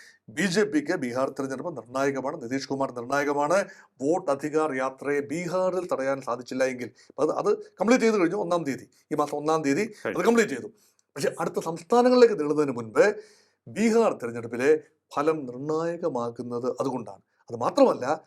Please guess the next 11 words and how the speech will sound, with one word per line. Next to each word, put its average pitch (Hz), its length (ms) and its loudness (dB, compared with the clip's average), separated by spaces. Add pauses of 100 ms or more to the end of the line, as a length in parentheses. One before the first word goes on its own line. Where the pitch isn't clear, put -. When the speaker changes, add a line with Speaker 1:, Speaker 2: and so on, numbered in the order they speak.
(460)
Speaker 1:
മുറിവുകൾ 220 600 0
ഉണക്കുന്ന 160 520 -4
പ്രധാനമന്ത്രി, 120 720 -10 (1080)
അത് 190 140 0
രാജ്യത്തിന് 139 400 -2
അത്ര, 135 340 -6 (420)
ഏഹ്, 127 680 -8
അത്ര 135 540 0 (380)
പരിചിതമല്ല. 139 560 -2 (440)
പക്ഷേ 123 260 -8 (280)
മണിപ്പൂരിലേക്കുള്ള 151 1120 -6